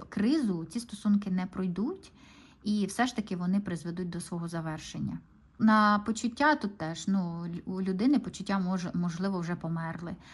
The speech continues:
тобто почуттів тут нема. І на майбутнє з цих стосунків теж треба дивитися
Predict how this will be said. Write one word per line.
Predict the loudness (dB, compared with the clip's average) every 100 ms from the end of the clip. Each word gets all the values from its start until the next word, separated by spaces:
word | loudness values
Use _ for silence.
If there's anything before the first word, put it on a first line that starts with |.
| -20 -12
тобто | -10 -10
почуттів | -10 -8 -6 -6 -6
тут | -8 -4
нема. | -4 -4 -6 -10 -16 -20 -18 4
І | 8
на | 8
майбутнє | 8 6 4 2 6 4 4 0 -4
з | -8
цих | -6 -6
стосунків | -4 -8 -4 -6 -6 -4
теж | 0 0 0
треба | -4 -2
дивитися | -2 -4 -4 -8 -6 -6